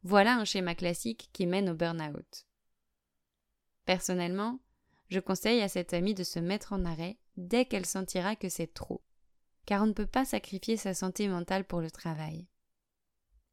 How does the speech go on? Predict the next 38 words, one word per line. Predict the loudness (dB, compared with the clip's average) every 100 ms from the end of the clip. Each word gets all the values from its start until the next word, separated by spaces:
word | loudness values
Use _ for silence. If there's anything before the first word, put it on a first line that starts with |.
| _ _ _ _ _ _
À | 4
mon | 6 6
avis, | 6 2 -2 -4 _ -6
c'est | -4 0
totalement | 0 2 0 0 -2
légitime | 0 0 0 -4 -4 -4 -4 -6 -6
de | -4
demander | 0 0 0 0
un | 0 0
arrêt | -2
de | -4
travail | -4 -2 -2 -2
quand | -4 -8 -4
on | -2
est | 0
malade | 0 0 -2 -4 -8
à | -4
l'idée | -4 -2 -2
d'aller | 0 -2 -4
bosser. | -4 -4 -6 -12 -16 _ -20 _ _ _ _ _ _ _
Le | -2
stress | -2 0 0 0
que | -4
ça | -2 -2
engendre | -2 -4 -4 -8 -6
déborde | 2 2 4 2 0
sur | -8 -10 -14 _
tous | -4 0
les | 0 -2
autres | -4 -6
aspects | -4 -4
de | -2 -2
la | -2
vie, | -6 -12 -14 _ _ _ _
et | -2
plus | 0 2 2
on | 2
attend, | 0 -2 -4